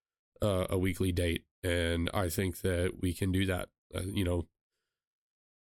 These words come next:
I, I, I think it's possible no matter what, honestly. And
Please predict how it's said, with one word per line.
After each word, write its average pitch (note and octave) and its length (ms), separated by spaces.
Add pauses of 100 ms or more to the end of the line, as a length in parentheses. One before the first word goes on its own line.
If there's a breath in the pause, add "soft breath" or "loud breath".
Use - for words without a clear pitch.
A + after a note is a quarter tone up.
(420)
I, F#2+ 80
I, G#2+ 280
I - 160
think A2 120
it's A2 100
possible G2+ 440 (160)
no G#2+ 160
matter F#2+ 240
what, F#2+ 280 (200)
honestly. F#2 560 (280)
And F2 340